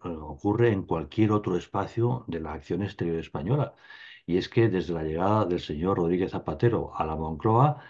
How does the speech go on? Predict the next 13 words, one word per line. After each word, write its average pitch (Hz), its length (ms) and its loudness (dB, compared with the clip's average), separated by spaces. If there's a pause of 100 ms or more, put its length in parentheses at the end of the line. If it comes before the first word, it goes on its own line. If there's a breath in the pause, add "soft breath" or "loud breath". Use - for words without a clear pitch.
(160 loud breath)
se - 300 -4
rompe 90 880 4 (400 loud breath)
lo 82 160 -4
que 82 140 -2
venía 90 360 2
siendo 113 420 4
una 107 380 0
relativamente 104 1000 0
coherente 92 640 -4
política 87 460 -6
exterior 80 400 -6
de 76 80 -8
España, 64 480 -12